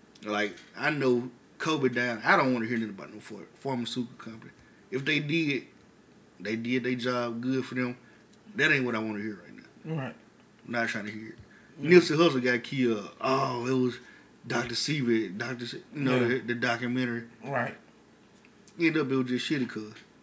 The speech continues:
Speaker 2: Yeah, it was just shitty, cuz, that time.
Speaker 1: <laughs>
Speaker 2: Yeah. It was definitely
Speaker 1: So,
Speaker 2: shitty, cuz.
Speaker 1: so I guess, like, uh,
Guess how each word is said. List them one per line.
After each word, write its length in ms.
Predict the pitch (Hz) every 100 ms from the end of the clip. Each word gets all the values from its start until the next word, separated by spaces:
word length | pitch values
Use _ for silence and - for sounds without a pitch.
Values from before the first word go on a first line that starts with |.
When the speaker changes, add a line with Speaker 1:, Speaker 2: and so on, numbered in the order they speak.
| -
Speaker 2:
Yeah, 240 | 139 123 117 - 139
it 80 |
was 160 | 151 156
just 260 | 151 143 143
shitty, 200 | 117 -
cuz, 100 | - - -
that 160 | - -
time. 160 | - -
Speaker 1:
<laughs> 800 | 208 - - - - - - - 113
Speaker 2:
Yeah. 140 | 117 113 120 - - - -
It 120 | - 147
was 80 | 151
definitely 260 | 165 156 139
Speaker 1:
So, 240 | 175 143
Speaker 2:
shitty, 360 | 117 117 110 110 - - - 156
cuz. 100 | 156
Speaker 1:
so 200 | 156 135
I 140 | 131
guess, 300 | 156 151 139
like, 220 | 131 123
uh, 380 | 117 120 117 113